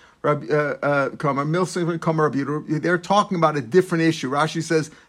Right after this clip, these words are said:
Mil Sachrita Kamer Tanna Kama and Rabbi Yehuda, V'achai Kamer. This is the machlokus. Omi Makom Shelo Kalu, Makom Shelo Kalu. Not the first case. The case is if you go Makom Shekalu, Makom Shelo Kalu, or Makom Shelo Kalu, Makom Shekalu, Chayva, you gotta take the stringency of both.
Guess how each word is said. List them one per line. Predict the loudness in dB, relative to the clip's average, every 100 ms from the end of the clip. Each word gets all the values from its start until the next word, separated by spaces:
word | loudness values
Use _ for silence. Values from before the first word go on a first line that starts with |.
| 2
Mil | 6 6 4
Sachrita | 0 0 0 2 2 2
Kamer | 0 2 2 2
Tanna | 2 0
Kama | 2 4 4 4 0 -6 -20 _ -2
and | 2 4 4
Rabbi | 4 4
Yehuda, | 4 4 4
V'achai | 4 4 2
Kamer. | -2 -4 0
This | 0
is | 0
the | -2
machlokus. | -2 -2 -4 -4 -10 -16 -20 -20 -20 0
Omi | 6 8 6
Makom | 2 -2
Shelo | -6 -4 -4 0
Kalu, | 2 2
Makom | 2 0 -2
Shelo | 0 2 6 4
Kalu. | 6 4 4 -2 -14 _ -20 -20 -4
Not | 4 6 6
the | 2
first | 2 4 2 2
case. | -2 0
The | 0
case | 2 0 0
is |
if | -2 0
you |
go | 4 6
Makom | 6 4 2
Shekalu, | 0 0 2 2 2 4
Makom | 2 2
Shelo | -2 0 2 2
Kalu, | 2 2 4
or | 4 4
Makom | 4 2 0
Shelo | 0 0 2
Kalu, | 2 2
Makom | 0 -2 -4
Shekalu, | 0 2 2
Chayva, | 2 0 2 0
you |
gotta | 2 0
take | 2 0
the | -4
stringency | -4 -2 -2 -4 -2
of | 0
both. | 2 2 0